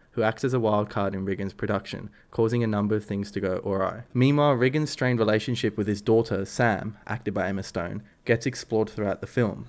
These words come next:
and reaches a somewhat catharsis by the end. Coming to terms with the fact that he never was or is going to be an important figure etched in history, he slowly starts to shed his ego and the toxic mindset that he's held thus far of placing himself at the center of the universe.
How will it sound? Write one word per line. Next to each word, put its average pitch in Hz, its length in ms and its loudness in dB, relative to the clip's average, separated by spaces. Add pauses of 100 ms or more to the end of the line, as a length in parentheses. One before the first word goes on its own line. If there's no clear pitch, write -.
(100)
and 104 180 -2
reaches 123 260 0
a 135 60 0
somewhat 107 380 -2
catharsis 107 600 -4
by 92 160 -4
the 101 160 -2
end. 87 280 -4 (280)
Coming 120 280 0
to 120 100 -2
terms 110 300 -2
with 101 100 -6
the 101 40 -8
fact 104 320 -4
that 98 120 -4
he - 120 -6
never 101 240 2
was 101 480 2
or 104 140 -2
is 98 80 -2
going 107 280 -2
to 101 80 -4
be 117 220 2
an 120 120 2
important 95 480 -4
figure 95 340 -4
etched - 300 -8
in 95 80 -2
history, 101 500 -4 (220)
he - 100 -6
slowly 127 380 2
starts 120 300 -2
to 110 40 -4
shed 98 220 0
his 101 120 0
ego 104 440 -2 (240)
and 113 180 0
the 117 60 -2
toxic - 420 -4
mindset 95 560 -2
that 92 140 -4
he's 104 160 -8
held 98 240 -4
thus - 200 -8
far 98 280 0
of 90 160 -8
placing 95 320 -4
himself 101 340 -4
at 92 60 -8
the - 40 -8
center - 300 -10
of - 60 -12
the 92 100 -6
universe. - 500 -6